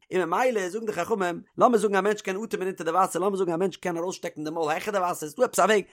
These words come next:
לאמיר זאגן, דער וואסער קען זיך אן הייצן. אבער ווי זאל זיך אן הייצן געבן, דריי טאג און שלאפן? איז, אז ער האט זיך אן הייצן געבן, איז ער ריין, איז ער נס.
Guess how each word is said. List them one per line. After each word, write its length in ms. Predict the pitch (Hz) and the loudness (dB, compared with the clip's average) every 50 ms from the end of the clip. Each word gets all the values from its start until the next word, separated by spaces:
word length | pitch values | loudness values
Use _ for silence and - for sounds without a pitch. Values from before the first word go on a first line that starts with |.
| _ _ - | _ _ 4
לאמיר 140 | 302 359 370 | 4 4 4
זאגן, 140 | 339 302 294 | 2 2 4
דער 100 | 277 262 | 8 10
וואסער 220 | 247 240 - 226 | 10 10 10 6
קען 200 | 214 226 214 208 | 0 0 0 0
זיך 120 | 196 - 202 | 0 2 4
אן 80 | 196 | 6
הייצן. 300 | 185 170 160 143 - 139 127 _ _ - | 6 6 4 2 -2 -8 -12 _ _ 4
אבער 220 | 220 - 185 226 226 | 4 4 6 4 2
ווי 100 | 208 220 | 4 6
זאל 180 | 247 269 262 | 4 4 4
זיך 200 | 233 240 240 220 | 2 -2 -4 -2
אן 60 | 220 | 0
הייצן 260 | 226 247 262 - 226 220 | 0 0 0 0 -2 0
געבן, 240 | 208 214 202 196 | 0 0 0 2
דריי 260 | 185 214 233 247 240 233 | 2 6 6 8 6 6
טאג 240 | 240 269 269 240 | 4 0 0 0
און 160 | 208 233 240 226 | 0 -2 -2 -2
שלאפן? 380 | - 277 285 311 302 - - 196 - _ - | -2 2 2 2 2 0 -10 -16 -18 _ -6
איז, 280 | - 208 208 196 170 - - | -2 0 0 -2 -2 -2 0
אז 160 | 185 185 190 | 0 2 4
ער 120 | 185 175 | 2 4
האט 160 | 214 320 339 | 4 4 2
זיך 100 | - 262 247 | 2 0 2
אן 80 | 220 | 2
הייצן 220 | 208 190 180 - 190 | 4 2 2 0 0
געבן, 180 | 175 190 175 | 0 0 0
איז 80 | 175 170 | 0 2
ער 80 | 185 196 | 4 4
ריין, 120 | 220 233 | 6 4
איז 140 | 208 202 - | 4 4 2
ער 60 | 196 | 0
נס. 360 | 175 147 139 139 - - - | 0 -2 -6 -8 -10 -14 -18